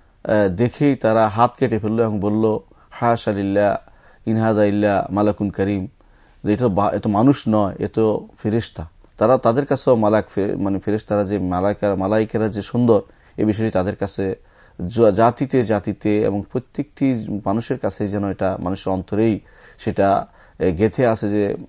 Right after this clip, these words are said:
মালাইকেরা সুন্দর সৃষ্টি আল্লাহর। এর অর্থ হচ্ছে যে মালাইকেরা সুন্দর, এটা একটি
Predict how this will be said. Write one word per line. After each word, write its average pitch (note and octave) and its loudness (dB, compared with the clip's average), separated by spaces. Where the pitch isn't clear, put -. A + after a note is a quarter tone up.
মালাইকেরা G2+ 0
সুন্দর G2 -2
সৃষ্টি - -6
আল্লাহর। C#2 -6
এর A2 6
অর্থ A#2+ 2
হচ্ছে C3+ -4
যে B2+ 0
মালাইকেরা A2 -2
সুন্দর, A#2 -4
এটা G2 -4
একটি F#2 -8